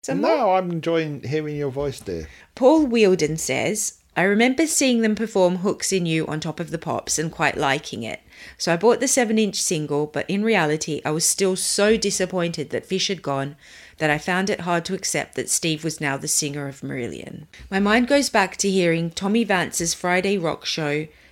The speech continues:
Speaker 1: first breaking the news to me about the split. I was totally shocked. I didn't buy Season's End until years later."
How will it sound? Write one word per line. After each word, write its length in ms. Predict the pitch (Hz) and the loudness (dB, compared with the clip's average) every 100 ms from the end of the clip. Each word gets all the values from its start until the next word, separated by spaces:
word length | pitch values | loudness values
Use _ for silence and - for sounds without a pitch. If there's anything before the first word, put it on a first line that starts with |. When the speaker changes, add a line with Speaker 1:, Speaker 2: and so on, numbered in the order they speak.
| _ | _
Speaker 1:
first 360 | 175 185 190 - | -2 0 0 0
breaking 360 | 170 170 175 | 0 0 -2
the 80 | 170 | 0
news 380 | 160 143 143 - | 0 -2 -4 -4
to 100 | 160 | -4
me 220 | 147 139 | -4 -4
about 320 | 139 120 - | -4 -6 -6
the 60 | 147 | -2
split. 500 | - 143 110 - _ - - - - - | -2 -2 -4 -6 _ -20 -20 -20 -14 -4
I 80 | |
was 200 | 156 160 | -2 -2
totally 540 | - 202 180 180 185 185 | -4 0 2 2 0 0
shocked. 580 | - 147 127 - - - _ | 2 0 -2 -6 -16 -16 _
I 60 | 160 | -2
didn't 240 | 165 220 | 2 2
buy 160 | 214 208 | 2 2
Season's 500 | 190 190 175 175 160 | 4 2 2 0 0
End 220 | 143 143 | 0 0
until 400 | - 151 165 147 | -4 -4 -2 -4
years 420 | 147 151 151 147 143 | -4 -2 -2 -2 -4
later." 580 | 120 101 - - - | -6 -6 -6 -8 -12